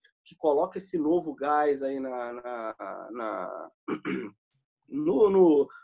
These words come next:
no debate, para as pessoas, na verdade, ten-,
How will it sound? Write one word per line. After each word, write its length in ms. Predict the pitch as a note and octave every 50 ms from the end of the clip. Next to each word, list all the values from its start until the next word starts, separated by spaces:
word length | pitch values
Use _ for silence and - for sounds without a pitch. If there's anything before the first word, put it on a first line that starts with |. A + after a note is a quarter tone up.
| _ _
no 180 | C#3 D#3+ D#3+ E3
debate, 800 | D3+ C3 - - C3 C#3+ F#3 A3 A#3+ A3+ A3 - - - - - _ _ _ _ _ _ _ _ _ _ _ _ _ _ _
para 120 | F3+ F#3+
as 100 | G#3 -
pessoas, 360 | - G#3+ G#3 - - A3 A3+
na 80 | A#3+ A3+
verdade, 540 | G#3+ A3 G3 E3 D#3+ F3 G#3 A3+ A#3 - _
ten-, 220 | - C4 A#3+ A#3